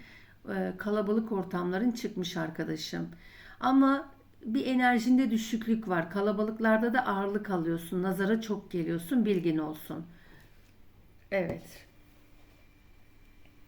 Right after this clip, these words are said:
Şimdi arkadaşlar burada, e, e, yani senin sıkıntı yaptığın bir durumda rahatlaman olacak.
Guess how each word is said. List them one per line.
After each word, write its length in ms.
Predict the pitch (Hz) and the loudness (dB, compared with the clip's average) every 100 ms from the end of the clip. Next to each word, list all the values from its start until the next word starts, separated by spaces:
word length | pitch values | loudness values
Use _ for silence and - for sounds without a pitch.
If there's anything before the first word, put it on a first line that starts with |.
| - - - | -20 -20 -20
Şimdi 260 | - 233 185 | -14 -8 -4
arkadaşlar 880 | 202 202 196 170 165 - 175 170 180 | -4 -4 -4 -4 -6 -8 -8 -6 -4
burada, 500 | 220 - 196 214 220 - - - - - - | -6 -4 -2 -4 -6 -14 -20 -20 -20 -20 -8
e, 80 | 180 170 170 170 170 170 175 175 175 - - - - - - - - - - - - - - - - - - - - - - - | -4 -2 0 -2 -2 -4 -4 -6 -8 -14 -20 -20 -20 -20 -20 -20 -20 -20 -20 -20 -20 -20 -20 -20 -20 -20 -20 -20 -20 -20 -16 -8
e, 60 | |
yani 520 | 180 175 196 196 208 | -6 -6 -6 -4 -4
senin 300 | 202 - 220 | -6 -4 -2
sıkıntı 500 | 220 - - 208 202 | -2 -4 -6 -6 -2
yaptığın 640 | 233 202 190 - 196 202 202 | 0 0 -2 -6 -4 -4 -2
bir 240 | 208 180 | -2 -2
durumda 380 | 196 196 180 208 | -2 -2 -2 0
rahatlaman 580 | 202 185 - 190 175 170 | 0 -2 -2 -2 0 0
olacak. 400 | 160 160 - | -2 -6 -10